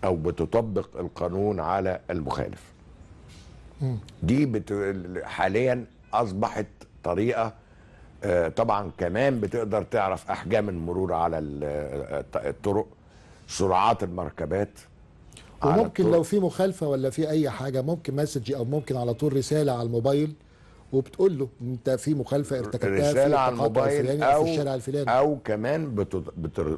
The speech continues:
Speaker 1: بترتبط الكاميرات دي بعلامات ضوئية على الطريق، يعني لا قدر الله طريق مثلًا اسكندرية الصحراوي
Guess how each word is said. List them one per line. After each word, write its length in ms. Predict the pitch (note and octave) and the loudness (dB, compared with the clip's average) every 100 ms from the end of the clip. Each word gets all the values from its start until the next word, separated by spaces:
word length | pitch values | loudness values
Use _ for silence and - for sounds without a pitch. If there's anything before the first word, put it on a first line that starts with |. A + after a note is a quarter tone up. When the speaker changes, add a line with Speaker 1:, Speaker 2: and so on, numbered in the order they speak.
| E2 D2+ | -4 -4
Speaker 1:
بترتبط 640 | D#2+ D2 - C3+ D3 - | -2 -4 0 2 2 -2
الكاميرات 480 | D#2+ F#2 F#2+ G#2+ A2+ | -6 -6 -2 0 0
دي 340 | F2+ A2+ B2 G#2 G#2+ A#2+ B2 - - - - - - | -2 -2 -2 0 0 0 -2 -4 -12 -20 -20 -20 -8
بعلامات 440 | D#2 E2 F2+ A#2 C3 | -2 2 2 2 0
ضوئية 540 | A2+ G#2 G#2+ A2+ A2+ | 2 0 2 2 2
على 220 | F2 F#2 | 0 -2
الطريق، 420 | F2 - F2 F2 - | -4 -6 -6 -6 -6
يعني 300 | D#2 C2 D#2 | -6 -6 -4
لا 180 | E2 F2+ | -2 -2
قدر 400 | - G#2+ F#2 F#2 | -2 -4 -2 -4
الله 200 | F#2 G2+ | -2 -4
طريق 220 | - G2+ | -4 -4
مثلًا 300 | G#2 G#2 - | -4 -6 -10
اسكندرية 400 | - - F2+ G2+ | -14 -8 0 0
الصحراوي 580 | G2+ - - G#2+ G#2 | 0 -6 -4 -2 -2